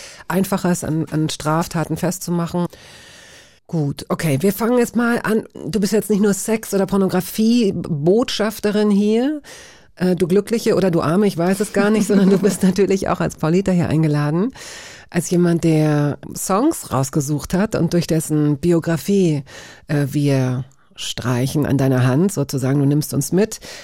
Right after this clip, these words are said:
Dann fangen wir mal mit dem ersten Lied an. Ich habe die Songs, die du uns geschickt hast, in eine Reihenfolge gebracht, von der ich hoffe, dass sie einigermaßen sinnvoll ist. Es geht los natürlich mit einem Song wie Liebe zu dritt, Stereo Total.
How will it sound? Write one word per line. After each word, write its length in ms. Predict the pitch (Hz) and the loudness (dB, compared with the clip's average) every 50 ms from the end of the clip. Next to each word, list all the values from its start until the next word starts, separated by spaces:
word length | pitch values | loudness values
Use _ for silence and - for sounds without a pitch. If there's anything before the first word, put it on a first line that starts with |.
| - - | -8 -4
Dann 100 | 156 160 | -4 -2
fangen 160 | - 202 226 | 0 0 0
wir 80 | 226 214 | 2 2
mal 100 | 214 214 | 2 2
mit 160 | 208 202 208 | 0 0 0
dem 120 | 196 185 | 0 0
ersten 560 | - 185 202 196 - - - 190 185 180 185 - - | 0 0 0 -2 -2 -2 0 0 0 0 0 -2 -4
Lied 320 | 165 170 180 185 180 - | -2 0 0 0 -2 -2
an. 160 | - 185 220 233 | -4 -2 -2 -2
Ich 160 | 214 - 196 | -2 -2 -2
habe 200 | 185 175 185 175 | -2 -2 0 0
die 120 | 180 180 | 0 -2
Songs, 320 | 180 - 180 175 185 175 - | -2 0 0 0 0 -2 -2
die 100 | - 151 | -4 -4
du 80 | 165 | -4
uns 180 | 123 160 - - | -4 -4 -4 -6
geschickt 380 | - - - 165 170 - - | -8 -6 -4 -4 -6 -4 -4
hast, 160 | 170 156 - - | -4 -4 -4 -4
in 100 | 127 - | -6 -4
eine 220 | - 143 139 131 | -2 -2 0 0
Reihenfolge 560 | 127 135 151 185 202 - - 175 175 185 175 | 0 0 2 0 0 0 0 -2 0 0 0
gebracht, 420 | 165 170 131 151 165 165 - - - | -2 -2 -2 -2 -2 -4 -4 -6 -8
von 200 | - 143 143 143 | -4 -2 -2 0
der 140 | 139 135 139 | 0 0 -2
ich 200 | 139 - - - | -4 -6 -6 -6
hoffe, 220 | 160 156 - 170 139 | -4 -4 -4 -4 -6
dass 140 | - - | -6 -4
sie 140 | - - - | -6 -6 -4
einigermaßen 800 | - 147 156 151 143 139 139 139 135 135 139 135 - 135 139 127 - - - - - - - - - - - | -2 -2 -2 0 0 0 0 0 0 0 -2 -2 -2 -4 -4 -4 -6 -10 -20 -20 -20 -20 -20 -20 -20 -20 -16
sinnvoll 460 | - - 170 170 180 175 - - 151 165 | -6 -2 0 2 2 0 0 -2 -2 -2
ist. 260 | - 135 139 - 151 | -2 -2 -4 -4 -4
Es 100 | 143 - | -4 -2
geht 160 | - 175 170 | -2 0 2
los 300 | 180 190 202 196 - - - - - | 2 2 2 0 -2 -6 -14 -10 -4
natürlich 680 | - 156 160 165 156 135 - - 180 180 190 180 180 - | 0 0 2 2 0 -2 -2 0 2 2 2 2 2 0
mit 140 | 160 160 156 | -2 -2 0
einem 220 | 160 160 156 151 | 0 0 0 0
Song 340 | - - 147 147 151 143 135 | -2 -2 0 0 2 2 2
wie 160 | 151 156 - - | 2 0 0 0
Liebe 400 | 160 175 196 220 254 269 247 226 | 2 2 4 4 4 2 2 0
zu 120 | - - 185 | 0 -2 -4
dritt, 520 | - 147 - 147 156 202 269 - - - - - - - - - - - | -2 -4 -4 -2 -2 -2 -2 -4 -8 -16 -16 -16 -18 -18 -18 -20 -20 -14
Stereo 380 | - - 190 190 190 196 185 170 | -6 -2 0 2 4 4 2 2
Total. 640 | 175 175 156 - 156 143 143 143 151 165 180 180 | 0 -2 -2 0 0 0 0 2 2 2 0 0